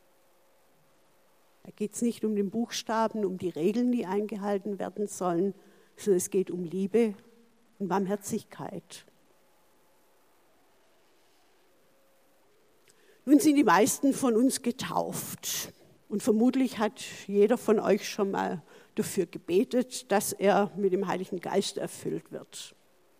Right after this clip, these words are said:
Brauchen wir das jetzt eigentlich noch, mit Wasser und Geist neu geboren zu werden?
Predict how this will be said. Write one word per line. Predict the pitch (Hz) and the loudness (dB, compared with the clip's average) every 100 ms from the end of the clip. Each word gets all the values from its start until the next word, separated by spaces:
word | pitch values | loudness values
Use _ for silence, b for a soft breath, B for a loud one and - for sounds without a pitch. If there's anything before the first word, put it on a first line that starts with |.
| _ _ _ _ _ _ _ _ - | _ _ _ _ _ _ _ _ -8
Brauchen | 165 175 254 247 | -4 2 4 4
wir | 262 | 2
das | 254 247 254 | 0 -2 -4
jetzt | 254 - | -4 -2
eigentlich | 202 240 233 240 - | 2 2 0 -6 -8
noch, | 233 233 - - - b b b b _ _ - | -8 -8 -10 -20 -20 b b b b _ _ -18
mit | 190 - | -10 -6
Wasser | 170 208 - | -4 -4 -2
und | 196 - | -2 0
Geist | 175 202 - - | 0 0 -4 -4
neu | 214 190 | 0 0
geboren | 190 202 165 180 240 | -2 -6 0 4 4
zu | - 247 226 | 2 -4 0
werden? | 226 240 226 | 0 0 -4